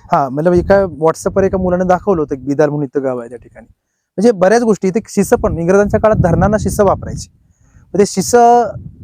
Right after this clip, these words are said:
काही लोक चोरायची आणि ठिकाणी लपून वगैरे ठेवलं जायचं, मग ते परत कुणाला, त्यावेळी, अं, धातूंना खूप महत्त्व असायचं.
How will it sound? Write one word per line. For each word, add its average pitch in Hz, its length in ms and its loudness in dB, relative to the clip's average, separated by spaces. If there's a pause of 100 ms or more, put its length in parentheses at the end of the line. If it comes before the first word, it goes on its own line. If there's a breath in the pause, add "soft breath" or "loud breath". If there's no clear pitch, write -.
(120)
काही 196 180 4
लोक 208 220 2
चोरायची 214 580 2
आणि 202 160 0
ठिकाणी 190 320 0 (440)
लपून 208 300 2
वगैरे 185 240 2
ठेवलं 160 300 0
जायचं, 143 280 -4
मग 143 80 -10
ते 165 60 -6
परत 175 220 0
कुणाला, 170 380 -2
त्यावेळी, 220 440 2
अं, 165 340 -2
धातूंना 220 420 0
खूप 240 200 -2
महत्त्व 185 220 0
असायचं. - 320 -10